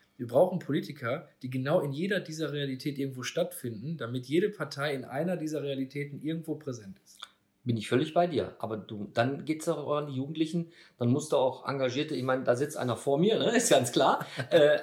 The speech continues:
Speaker 2: aber, äh, das sind zu wenig, ja, also nützt jetzt nichts, wenn Noel Schäfer, <laughs> äh,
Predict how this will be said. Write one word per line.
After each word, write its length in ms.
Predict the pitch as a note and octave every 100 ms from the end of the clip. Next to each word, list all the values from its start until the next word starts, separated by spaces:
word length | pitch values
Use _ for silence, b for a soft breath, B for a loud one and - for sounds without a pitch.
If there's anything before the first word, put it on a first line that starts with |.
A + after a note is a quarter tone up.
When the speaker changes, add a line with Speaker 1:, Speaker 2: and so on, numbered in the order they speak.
| -
Speaker 2:
aber, 360 | D3+ D3 - - -
äh, 120 | - - _ - -
das 160 | D#3+ C#3
sind 140 | D#3+
zu 140 | - C3
wenig, 340 | F#3 F#2+ F2
ja, 200 | G#2 D3
also 380 | C#3 C3 C3 B2+ -
nützt 260 | C3+ D#3 -
jetzt 160 | C#3
nichts, 180 | D#3+ E3
wenn 220 | B3 A#3 -
Noel 280 | F3 E3 F3
Schäfer, 640 | - F#3 F#3 F3+ F3 - A3
<laughs> 140 | F#3+ -
äh, 360 | - C#3+ C#3